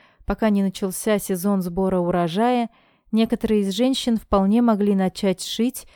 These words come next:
и вышивать, как сами о том говорили. Если успеть к осенним ярмаркам,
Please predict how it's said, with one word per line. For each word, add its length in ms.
и 120
вышивать, 720
как 200
сами 400
о 80
том 260
говорили. 640
Если 380
успеть 400
к 80
осенним 460
ярмаркам, 720